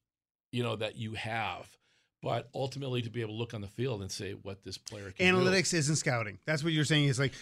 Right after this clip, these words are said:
Speaker 1: No,
Speaker 2: you're
Speaker 1: it's
Speaker 2: talking
Speaker 1: a
Speaker 2: about being
Speaker 1: part
Speaker 2: a
Speaker 1: of it.
Speaker 2: front office analytics guy, but that's not scouting. Scouting is a hybrid. I understand you com-,
Speaker 1: Mm-hmm.
Speaker 2: combine it,
Speaker 1: Com-
Speaker 2: but that's what basically that your advice to that kid is, what you're talking about is a front office job in analytics.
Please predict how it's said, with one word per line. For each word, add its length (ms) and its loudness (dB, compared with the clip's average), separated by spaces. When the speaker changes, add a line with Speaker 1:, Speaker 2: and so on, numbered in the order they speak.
Speaker 1:
No, 60 4
Speaker 2:
you're 100 12
Speaker 1:
it's 100 10
Speaker 2:
talking 160 10
Speaker 1:
a 40 6
Speaker 2:
about 200 10
being 120 10
Speaker 1:
part 100 12
Speaker 2:
a 20 12
Speaker 1:
of 60 8
it. 60 6
Speaker 2:
front 200 8
office 320 8
analytics 460 6
guy, 240 6
but 100 2
that's 220 8
not 180 4
scouting. 400 2
Scouting 320 8
is 140 6
a 40 8
hybrid. 360 6
I 80 8
understand 320 4
you 80 2
com-, 160 0
Speaker 1:
Mm-hmm. 80 -2
Speaker 2:
combine 400 6
it, 160 2
Speaker 1:
Com- 80 -8
Speaker 2:
but 140 2
that's 280 6
what 140 -2
basically 340 2
that 180 -2
your 140 4
advice 240 4
to 80 -4
that 160 2
kid 160 2
is, 200 2
what 160 2
you're 100 2
talking 360 2
about 180 4
is 100 0
a 60 0
front 220 2
office 340 0
job 320 0
in 80 -2
analytics. 560 -4